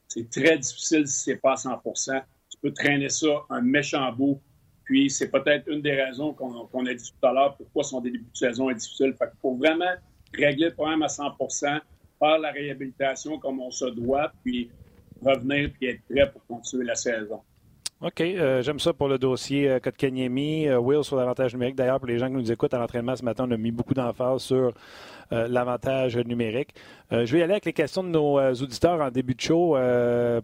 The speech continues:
Speaker 2: ton taux de satisfaction pour le Canadien, qui est présentement deuxième de sa division, huitième dans la Ligue nationale de hockey. Bon, on est à dix-huit matchs, là, mais, euh,
Speaker 1: Ouais.
Speaker 2: ton taux de satisfaction au quart de la saison.
Speaker 1: Ben, écoute, euh, moi, moi, je, je pense que le Canadien doit être satisfait.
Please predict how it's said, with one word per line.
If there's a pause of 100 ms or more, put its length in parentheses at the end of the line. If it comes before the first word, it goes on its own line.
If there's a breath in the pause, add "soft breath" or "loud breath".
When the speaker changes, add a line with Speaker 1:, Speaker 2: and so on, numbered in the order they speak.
(300)
Speaker 2:
ton
taux
de
satisfaction
pour
le
Canadien,
qui
est
présentement
deuxième
de
sa
division, (400 soft breath)
huitième
dans
la
Ligue
nationale
de
hockey.
Bon,
on
est
à
dix-huit
matchs,
là,
mais, (560 loud breath)
euh,
Speaker 1:
Ouais.
Speaker 2:
ton
taux
de
satisfaction
au
quart
de
la
saison. (920)
Speaker 1:
Ben,
écoute,
euh,
moi,
moi,
je,
je
pense
que
le
Canadien
doit
être
satisfait.